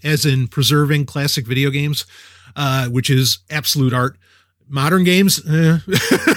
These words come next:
But anyway, but they've done so much for preserving art, they don't need to do anymore. But that said, you know, to give commentary on what they are, not so much what they were, of course, I'll remember them for what they were, uh, it seems like they've basically stopped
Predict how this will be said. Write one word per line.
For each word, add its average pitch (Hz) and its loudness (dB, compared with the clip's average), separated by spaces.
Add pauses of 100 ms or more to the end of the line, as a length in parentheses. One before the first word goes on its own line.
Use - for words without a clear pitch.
(220)
But 262 -2 (160)
anyway, 208 -2 (520)
but 202 2
they've 220 2
done 226 2
so 254 2
much 233 2
for 175 0
preserving 156 2
art, 147 0
they 160 0
don't 175 4
need 160 4
to 143 0
do 135 2
anymore. 110 -4 (760)
But 180 -4
that 254 -2
said, 170 -2
you 180 -2
know, 156 2
to 175 -2
give 180 2
commentary 175 0
on 135 0
what 151 0
they 135 0
are, 170 2
not 143 -2
so - -2
much 139 -4
what 131 -8
they 143 -2
were, 135 -2 (120)
of - -20
course, 123 -10
I'll 117 -8
remember 120 -4
them 110 -10
for - -12
what 110 -12
they 110 -14
were, 101 -12 (880)
uh, 185 -2 (260)
it 202 -2
seems 302 2
like 196 0
they've 208 4
basically 175 0
stopped 139 -4